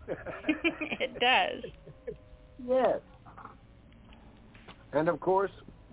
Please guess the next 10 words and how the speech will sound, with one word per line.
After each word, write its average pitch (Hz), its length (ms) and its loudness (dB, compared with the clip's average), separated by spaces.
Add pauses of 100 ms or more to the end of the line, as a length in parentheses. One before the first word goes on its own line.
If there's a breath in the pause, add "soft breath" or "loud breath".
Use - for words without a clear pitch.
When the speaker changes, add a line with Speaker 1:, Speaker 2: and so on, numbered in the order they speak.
(120)
Speaker 2:
when 226 240 2
available, 131 720 -2 (100)
you 135 140 -2
will 120 180 -4 (120)
find 127 320 0
me 131 200 -2
on 107 280 -6
Nyla's 107 500 -2 (180)
Speakeasy 87 640 -8
Cafe. - 440 -12